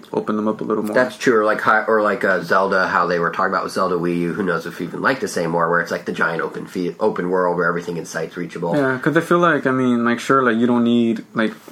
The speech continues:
Speaker 1: great graphics, but power, I feel, is definitely really important.
Speaker 2: That's
Speaker 1: I
Speaker 2: true.
Speaker 1: mean, you're essentially, like,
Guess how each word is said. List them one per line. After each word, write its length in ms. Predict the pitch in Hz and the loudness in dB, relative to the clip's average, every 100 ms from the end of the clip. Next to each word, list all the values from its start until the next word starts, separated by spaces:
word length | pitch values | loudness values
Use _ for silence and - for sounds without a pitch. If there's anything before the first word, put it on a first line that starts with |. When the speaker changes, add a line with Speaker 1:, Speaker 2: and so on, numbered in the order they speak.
| - | -2
Speaker 1:
great 300 | 123 120 101 | 2 2 2
graphics, 600 | 113 117 120 107 107 - | 4 4 2 0 0 0
but 400 | 113 107 104 - | 2 2 0 -2
power, 640 | - 110 110 104 104 - | 2 2 4 2 2 0
I 60 | 113 | -2
feel, 200 | 104 113 | -4 -4
is 100 | - | -2
definitely 320 | 107 107 101 | -2 0 0
really 180 | 107 101 | 0 0
important. 560 | - - 104 104 101 - - - - | -4 0 0 0 -4 -8 -20 -20 -2
Speaker 2:
That's 160 | 104 101 | 0 2
Speaker 1:
I 80 | 120 | 2
Speaker 2:
true. 40 | |
Speaker 1:
mean, 380 | 120 113 110 - 127 | 2 4 2 0 2
you're 140 | 127 | 2
essentially, 640 | 123 139 123 127 123 113 | 2 0 2 2 4 4
like, 220 | 107 107 | 2 0